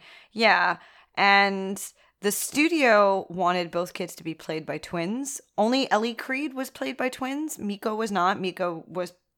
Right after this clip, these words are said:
played just by himself. And,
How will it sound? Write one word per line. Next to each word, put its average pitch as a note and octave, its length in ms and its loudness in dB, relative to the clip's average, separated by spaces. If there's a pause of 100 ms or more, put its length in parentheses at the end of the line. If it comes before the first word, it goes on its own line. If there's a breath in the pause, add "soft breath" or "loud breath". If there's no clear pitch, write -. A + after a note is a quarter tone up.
played E3 260 -8
just F#3+ 160 -8
by F3 120 0
himself. F#3 500 -2 (580 loud breath)
And, G3+ 760 2